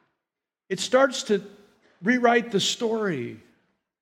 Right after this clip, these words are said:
and justify your feelings. It changes data. It changes information. It changes history. I'm going to have resentment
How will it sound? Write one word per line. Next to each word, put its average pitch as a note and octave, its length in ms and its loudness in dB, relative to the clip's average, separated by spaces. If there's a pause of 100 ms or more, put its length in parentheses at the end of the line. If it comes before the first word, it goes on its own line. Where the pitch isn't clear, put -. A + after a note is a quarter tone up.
(760)
and F3 140 -6
justify G3+ 540 0
your E3+ 180 -2
feelings. D#3+ 540 -8 (1200)
It F#3 160 -6
changes A3+ 600 0
data. G3 500 2
It D3+ 120 0
changes A#3+ 440 2
information. G3 720 0
It F3 120 -4
changes A#3 440 -2
history. G3 480 -6 (240)
I'm A#3+ 340 2 (200)
going A#3+ 200 2
to A3 80 2 (180)
have - 420 -2
resentment G#3+ 580 -4